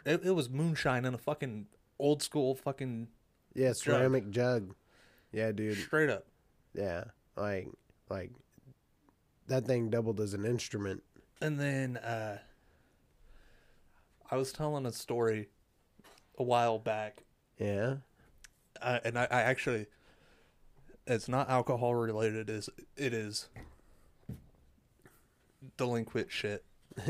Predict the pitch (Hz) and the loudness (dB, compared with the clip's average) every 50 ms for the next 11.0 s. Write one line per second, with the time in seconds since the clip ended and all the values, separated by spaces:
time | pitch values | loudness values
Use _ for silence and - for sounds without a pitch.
0 | - - 117 - - - 113 107 120 107 104 110 113 117 107 - - 98 98 95 | -4 -4 -4 -6 -6 -8 -6 -2 -2 -2 0 0 0 -2 -2 -4 -6 -8 -8 -8
1 | - - - - 95 87 - - - 147 - - _ _ _ _ _ _ _ _ | -10 -10 -8 -6 -6 -6 -8 -10 -14 -20 -20 -20 _ _ _ _ _ _ _ _
2 | _ _ _ _ _ _ _ _ _ _ _ _ _ _ _ - 139 135 131 139 | _ _ _ _ _ _ _ _ _ _ _ _ _ _ _ -12 -6 -2 -2 2
3 | 151 170 190 208 208 190 185 165 165 165 165 160 147 120 107 107 107 104 101 95 | 2 4 4 4 2 2 0 0 0 0 0 0 0 0 -2 -2 -4 -6 -6 -6
4 | 90 78 - - _ _ _ _ _ _ _ _ _ _ _ _ _ _ _ _ | -8 -12 -14 -20 _ _ _ _ _ _ _ _ _ _ _ _ _ _ _ _
5 | _ _ _ _ _ _ - - 110 104 95 98 101 95 - _ _ _ _ _ | _ _ _ _ _ _ -8 -6 -6 -6 -6 -6 -10 -14 -16 _ _ _ _ _
6 | _ _ _ _ _ _ - 127 131 139 147 165 160 - - 131 123 127 135 123 | _ _ _ _ _ _ -8 -4 -4 -2 0 0 -2 -2 -2 -2 -2 -2 -2 -4
7 | 104 104 104 104 110 113 107 - - 95 90 90 95 - - - - - _ _ | -6 -6 -6 -4 -4 -4 -6 -6 -10 -14 -14 -14 -14 -16 -18 -18 -18 -20 _ _
8 | _ - 117 117 104 98 90 95 104 113 127 - _ _ _ _ _ _ _ _ | _ -10 -8 -6 -6 -6 -6 -8 -8 -10 -10 -14 _ _ _ _ _ _ _ _
9 | _ _ _ _ _ _ _ _ _ _ _ _ _ _ _ - - _ _ _ | _ _ _ _ _ _ _ _ _ _ _ _ _ _ _ -20 -20 _ _ _
10 | _ - 123 113 104 101 - - - 147 151 160 156 143 131 127 120 127 127 | _ -8 -6 -6 -6 -8 -10 -6 -2 0 2 4 4 4 4 2 0 -2 -6